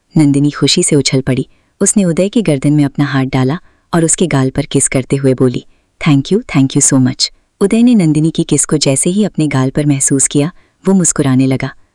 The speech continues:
तभी नंदिनी ने उसके दूसरे गाल पर भी किस कर लिया। उदय उसे इस तरह किस करते देखकर मुस्कुराने लगा।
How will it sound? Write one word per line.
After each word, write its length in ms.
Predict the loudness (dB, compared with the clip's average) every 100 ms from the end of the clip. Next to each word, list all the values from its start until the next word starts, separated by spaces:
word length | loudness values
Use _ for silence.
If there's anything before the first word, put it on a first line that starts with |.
| -4
तभी 220 | -2 2
नंदिनी 380 | 2 4 2 2
ने 100 | 2
उसके 260 | 0 -2 0
दूसरे 340 | 0 0 0
गाल 220 | 0 -2
पर 160 | 0 -2
भी 120 | -2
किस 220 | -2 -4
कर 160 | -2 -2
लिया। 220 | -2 -4 -6 _ _ -4
उदय 240 | 0 2
उसे 240 | 0 0 -2
इस 100 | -2
तरह 240 | -4 -4
किस 220 | -2 -4
करते 280 | -2 -2 0
देखकर 360 | 0 -2 -2 0
मुस्कुराने 500 | 0 0 2 2 2
लगा। 260 | -2 -6